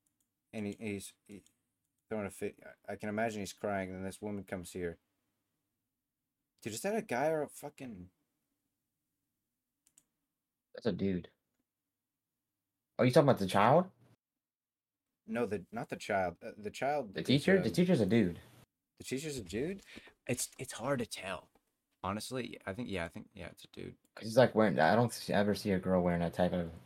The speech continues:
Speaker 2: like, polo button shirt.
Speaker 1: I think it's a dude, yeah. So, s-, don't do that. Um, if you wanna look it up, just look up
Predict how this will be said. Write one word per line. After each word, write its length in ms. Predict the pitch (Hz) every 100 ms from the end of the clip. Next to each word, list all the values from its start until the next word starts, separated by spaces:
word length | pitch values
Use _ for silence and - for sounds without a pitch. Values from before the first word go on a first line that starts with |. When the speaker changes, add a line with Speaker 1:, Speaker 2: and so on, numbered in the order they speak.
| -
Speaker 2:
like, 160 | 87 -
polo 300 | - 92 90
button 280 | 87 85 87
shirt. 200 | 87 - -
Speaker 1:
I 80 | - - - - _ _ _ _ _ _ _ _ _ _ _ _ _ _ _ _ _ _ _ _ _ _ _ _ _ _ _ _ _ _ _ _ _ _ _ _ _ _ _
think 120 | 107
it's 60 | 80
a 60 | 80
dude, 200 | 82 82
yeah. 140 | 78 -
So, 140 | - - _ _ _ _ - - _ _ _
s-, 140 | - - _ _ _ _ _ -
don't 140 | 160
do 80 | 147
that. 220 | 139 135 - _ _ _
Um, 440 | 131 107 107 98 95 _ _ _ _ _ _ _
if 180 | 120 120
you 120 | 123
wanna 220 | 147 147
look 120 | 143
it 80 | 139
up, 220 | 135 -
just 180 | 127 -
look 100 | 127
up 120 | 127